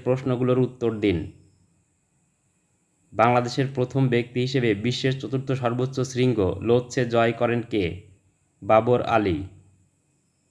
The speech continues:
বাংলাদেশের কোন প্রতিষ্ঠান দেশি শিং মাছের জীবন রহস্য উন্মোচন করেন? বাংলাদেশ কৃষি বিশ্ববিদ্যালয়। দেশের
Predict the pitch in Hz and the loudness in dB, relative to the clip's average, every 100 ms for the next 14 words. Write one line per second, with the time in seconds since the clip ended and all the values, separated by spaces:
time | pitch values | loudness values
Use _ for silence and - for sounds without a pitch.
0 | _ _ _ _ _ _ _ _ _ _ | _ _ _ _ _ _ _ _ _ _
1 | 101 113 120 123 127 139 135 127 131 131 | 2 4 4 2 0 -2 -2 -2 -2 -2
2 | 120 131 131 104 98 95 113 117 131 - | -4 -4 -2 -2 -2 0 0 0 -2 2
3 | 131 131 123 131 120 117 117 120 113 123 | 2 4 2 -2 -4 -2 -2 0 0 -2
4 | - 127 123 117 120 113 113 98 85 - | -2 -2 0 -2 -2 -2 0 0 0 -6
5 | - _ _ _ _ _ 107 110 117 120 | -14 _ _ _ _ _ 0 2 4 2
6 | 127 - 127 127 135 120 120 131 117 113 | 0 -2 -4 -2 -2 -2 -2 -2 -2 0
7 | 110 104 87 95 - - _ _ _ _ | 2 2 2 -2 -12 -20 _ _ _ _
8 | _ _ _ _ _ _ - 120 143 | _ _ _ _ _ _ -6 -2 2